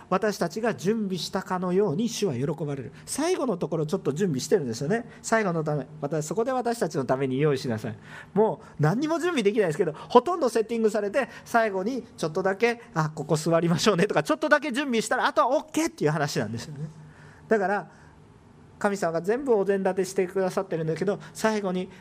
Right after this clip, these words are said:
最後に私たちが、はい、もう全て恵みとして分かって、「あ、じゃあこの、お、席に着くことを私も受け入れます。ありがとうございます」と言って受け入れることが最後の私たちの準備です。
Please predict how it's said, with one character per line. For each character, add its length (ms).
最 300
後 120
に 260
私 260
た 80
ち 120
が、 180
は 300
い、 60
も 280
う 60
全 280
て 160
恵 100
み 200
と 120
し 100
て 80
分 100
か 120
っ 40
て、 240
「あ、 200
じ 80
ゃ 20
あ 60
こ 120
の、 220
お、 200
席 300
に 560
着 60
く 160
こ 140
と 180
を 40
私 300
も 140
受 160
け 60
入 80
れ 80
ま 100
す。 120
あ 60
り 80
が 140
と 100
う 60
ご 80
ざ 160
い 20
ま 160
す」 100
と 100
言 80
っ 20
て 80
受 120
け 100
入 80
れ 40
る 80
こ 80
と 80
が 80
最 180
後 80
の 120
私 220
た 60
ち 60
の 100
準 180
備 120
で 100
す。 240